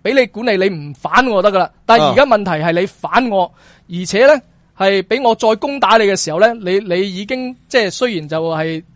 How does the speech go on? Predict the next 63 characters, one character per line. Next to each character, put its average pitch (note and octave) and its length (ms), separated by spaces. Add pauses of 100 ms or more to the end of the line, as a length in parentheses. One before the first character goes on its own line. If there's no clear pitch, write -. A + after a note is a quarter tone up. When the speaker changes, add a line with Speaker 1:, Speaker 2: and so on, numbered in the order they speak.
(160)
Speaker 1:
自 F3 160
殺 G3 140
死 F#3+ 120
咗 G#3+ 160
啦。 A3 140
佢 A3 140
點 G3+ 140
樣 C#3+ 100
自 G3+ 160
殺 G#3 140
呢？ A#3 100
Speaker 2:
啊。 A#3+ 40 (360)
Speaker 1:
好， G#3+ 80
好 C#4 100
奇 F3 160
特 F#3 100
喎！ F#3 220 (220)
原 E3+ 160
來 E3 80
佢 F#3 160
飲 G3+ 140 (340)
牛 C3 180
血。 G#3 180 (480)
Speaker 2:
吓？ A#2+ 80 (220)
Speaker 1:
嗱， F#3+ 240
呢 D#4+ 120
個 C#4 160
飲 G#3 100
牛 - 0
血 - 0
Speaker 2:
會 E3+ 60
死 F3 180
嘅 F#3 400
咩？ G#3 160
Speaker 1:
會 B3+ 120
死 - 120
嘅 D4+ 220
咩？ E4 160 (120)
原 E3 160
來 F3 140
呢， C#4 80
喺 A#3+ 180
希 C#4+ 120
羅 G3+ 140
多 A3+ 180
德 B3 100
嘅 G#3+ 100
記 F3+ 160
錄 E3+ 220
裏 F#3 60
邊 D#3+ 180
呢， A#3 100 (300)
係 F#3 100
講 F#3+ 160
緊 C#4 220
飲 G#3 100 (320)
牛 D3 120
血 F#3+ 80
係 D#3 280
會 E3+ 160
凝 A#2 320
結 C#3 240
啊。 G#2+ 60